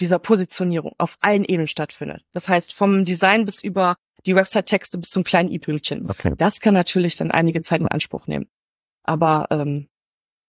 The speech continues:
Speaker 2: Es gibt Hoffnung.
Speaker 1: es gibt, es gibt Hoffnung. Also
Speaker 2: Ja, okay.
Speaker 1: gerade wenn, wenn ihr irgendwie, äh, Gründer seid
Speaker 2: Ja.
Speaker 1: oder wenn ihr ein Unternehmen seid und merkt, „Oh, ich hab das mit dem Fundament vielleicht ein bisschen verpasst.“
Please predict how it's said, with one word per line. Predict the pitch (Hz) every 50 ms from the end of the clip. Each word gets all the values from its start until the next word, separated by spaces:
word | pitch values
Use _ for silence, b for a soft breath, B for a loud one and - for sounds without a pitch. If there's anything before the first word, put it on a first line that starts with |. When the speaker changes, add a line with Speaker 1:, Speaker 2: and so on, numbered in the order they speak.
| _ _ _ _ _ -
Speaker 2:
Es | - - -
gibt | - 117 - -
Hoffnung. | 113 90 - - - -
Speaker 1:
es | - 202 - -
gibt, | - 254 220 - - -
es | 208 240 -
gibt | - 277 - -
Hoffnung. | 240 208 - - 151 151 170
Also | 170 -
Speaker 2:
Ja, | 370
okay. | 277 -
Speaker 1:
gerade | 226 247 277 277 269 262 240 214
wenn, | 226 226 233 214
wenn | 208 214 226 226
ihr | 214 -
irgendwie, | - 220 220 226 - - 214 202 196 196 190 - _ _ _ _ _ _ _ _
äh, | 202 196 190 190
Gründer | 180 170 170 - 226 269 262 233 214
seid | 196 - 196 185 185 180 180 180 - -
Speaker 2:
Ja. | 147 139 -
Speaker 1:
oder | 180 165 175 165 165 165 160 160 -
wenn | 160 160 170 175 180
ihr | - 170 170 165 160 160 156
ein | - 180 185
Unternehmen | - 196 - 196 190 190 220 233 220 196
seid | 180 190 185 185 180 175 -
und | - 180 170
merkt, | 170 190 180 - - -
„Oh, | 196 202 196
ich | 190 185 - -
hab | 196 - -
das | 208 190 - -
mit | 180 202
dem | 185
Fundament | - - 214 208 202 190 190 180 202 -
vielleicht | - 196 180 190 - - -
ein | 180
bisschen | 185 196 - - 202
verpasst.“ | - - 185 175 - 240 262 - - -